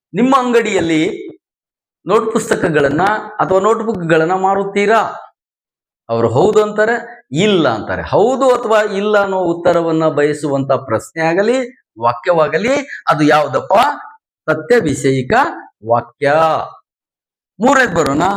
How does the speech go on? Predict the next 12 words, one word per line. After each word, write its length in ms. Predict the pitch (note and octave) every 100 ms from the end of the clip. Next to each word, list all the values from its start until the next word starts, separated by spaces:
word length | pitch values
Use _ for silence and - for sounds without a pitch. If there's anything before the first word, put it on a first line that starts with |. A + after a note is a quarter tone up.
| - - _ E3+
ವೈಕಲ್ಪಿತ 680 | A#3+ B3+ A3+ G#3+ G#3+ F#3+ G3+
ವಾಕ್ಯ 400 | F3 D#3+ - D#3
ಅಂತ 180 | E3
ಒಂದು 180 | G3+ F3
ಬರ್ತದೆ. 500 | B2+ G2+ F#2 F2 - _ _ _ _ _
ಇದು 220 | D#3 E3 C#4+ D4 - - -
ವೈಕಲ್ಪಿತ 560 | G3 - F#3+ E3+ F3 D#3+
ವಾಕ್ಯ. 400 | C3+ C#3 - G3 - - - _ _ _ _ _ _ _ _ _ _ _ _ -
ಇಲ್ಲಿ 460 | G3+ B3 - - - _ _ -
ಗೊಂದಲವನ್ನ 680 | A#2+ F3+ B3 C4 B3+ A#3+ A#3+
ಸರಿಪಡಿಸಿಕೊಳ್ಳಿಕ್ಕೆ 1040 | - G#3 G#3 G#3 F3 F#3 F#3 F#3+ G3+ F3 F3 - - - _
ನಾವು 600 | E3 F3 E3+ D3 D3 -